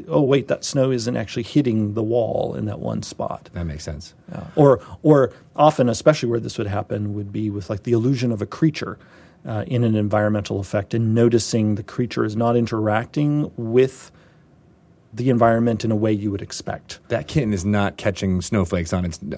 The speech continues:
Speaker 2: tongue. That is not a real kitten.
Speaker 1: <laughs> Right. Or,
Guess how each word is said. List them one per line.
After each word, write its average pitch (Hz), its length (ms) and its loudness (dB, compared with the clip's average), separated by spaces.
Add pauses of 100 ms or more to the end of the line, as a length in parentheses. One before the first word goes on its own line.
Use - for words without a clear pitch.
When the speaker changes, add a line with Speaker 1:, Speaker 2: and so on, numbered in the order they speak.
(140)
Speaker 2:
tongue. 90 360 -2
That - 120 0
is 95 120 -4
not 107 240 4
a 104 60 0
real 101 280 2
kitten. 147 300 4
Speaker 1:
<laughs> 185 380 4 (160)
Right. 151 180 6 (280)
Or, 208 280 6